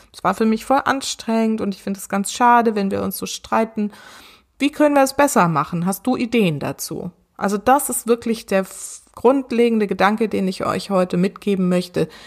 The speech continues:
Sprecht mit euren Kindern und bezieht sie in die Lösungsfindung mit ein. Und, ähm, mit dieser Methode lernt,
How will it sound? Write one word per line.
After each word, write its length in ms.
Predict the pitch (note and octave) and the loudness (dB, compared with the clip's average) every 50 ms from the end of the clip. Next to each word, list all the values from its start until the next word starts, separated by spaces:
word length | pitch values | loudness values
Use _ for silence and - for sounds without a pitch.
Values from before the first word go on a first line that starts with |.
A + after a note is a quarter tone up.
| - - - | -20 -20 -14
Sprecht 640 | - - - - - - C#4+ E4+ G4+ - - _ - | -14 -14 -12 -10 -4 0 2 2 2 0 -2 _ 0
mit 240 | G3+ G3+ G3 - - | 0 0 0 -2 -2
euren 360 | F#3+ F#3+ F#3 F#3 F3+ F3+ F3 | 0 0 2 2 2 0 -2
Kindern 500 | - - F#3 F#3 F#3 G3 G#3 A3+ A#3+ - | -2 -2 0 2 2 2 2 0 -2 -2
und 380 | - - G#3+ G3+ - - _ - | -2 -2 -2 -2 -2 -6 _ -14
bezieht 540 | G#3 - - - - B3+ C4 D4 D4+ D4+ | -10 -6 -4 -4 -2 0 0 0 0 -2
sie 180 | - - B3+ B3 | -2 -4 -4 -4
in 280 | - - C4+ C#4+ D#4+ D4 | -2 0 0 2 2 2
die 120 | C#4+ C#4 | 2 2
Lösungsfindung 1120 | A#3+ A3+ A#3+ B3 B3 B3 A#3 B3 B3 B3 A#3+ - - - - B3 A#3+ A#3 A3+ A3 G#3+ G#3 | 2 4 4 4 4 2 2 0 -2 -2 -2 -4 -6 -4 0 0 0 2 2 0 2 2
mit 260 | G3+ G#3 G#3 - - - | 0 -2 -2 -4 -2 0
ein. 400 | A3 F#3+ E3 D3 C#3 - D#3+ F3 _ _ _ _ _ - - - - - - - - - - _ _ _ _ _ | 2 2 2 0 -2 -6 -10 -12 _ _ _ _ _ -20 -20 -20 -20 -20 -20 -20 -20 -20 -20 _ _ _ _ _
Und, 420 | G#3+ G#3 G#3 G3+ G3+ G3 - - - | 2 2 4 4 2 0 -2 -2 0
ähm, 560 | - G3 G3 G3 F#3+ F#3+ F#3+ F#3+ F#3+ G3 G3+ - _ _ _ _ _ _ _ _ - | 2 2 4 4 2 2 0 0 0 -2 -4 -6 _ _ _ _ _ _ _ _ -8
mit 220 | - A#3 G3+ - | -6 -4 -2 0
dieser 680 | A#3 B3+ B3 A#3+ B3 A#3+ A#3 A3+ A3+ A3 A3 A3+ A3+ A3+ | 0 2 4 6 6 6 6 6 6 6 4 2 0 -2
Methode 480 | F#3+ G3+ G3 - - - C#4+ D4+ C4+ B3+ | -2 -4 -4 -4 -2 0 0 2 2 2
lernt, 500 | A3+ G#3+ G#3 G#3+ A3 A3 - - - | 2 2 2 0 0 -2 -6 -8 -12